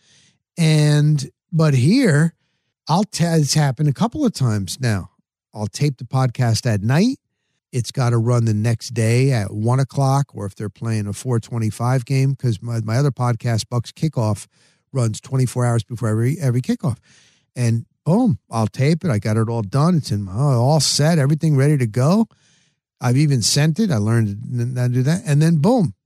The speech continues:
so-and-so tests positive for covid. Boom, boom. They got two guys out.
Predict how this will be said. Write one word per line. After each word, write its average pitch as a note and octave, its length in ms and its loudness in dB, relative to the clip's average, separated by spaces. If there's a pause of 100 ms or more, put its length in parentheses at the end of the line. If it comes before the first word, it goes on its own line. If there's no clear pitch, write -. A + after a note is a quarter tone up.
(120)
so-and-so D3 460 0
tests E3+ 240 0
positive F#3+ 420 2
for G3 120 -2
covid. A3+ 480 2
Boom, F3 260 2
boom. A#3 240 4
They C#3+ 120 2
got F3 220 2
two C4+ 160 2
guys C#3+ 300 2
out. A2+ 260 -2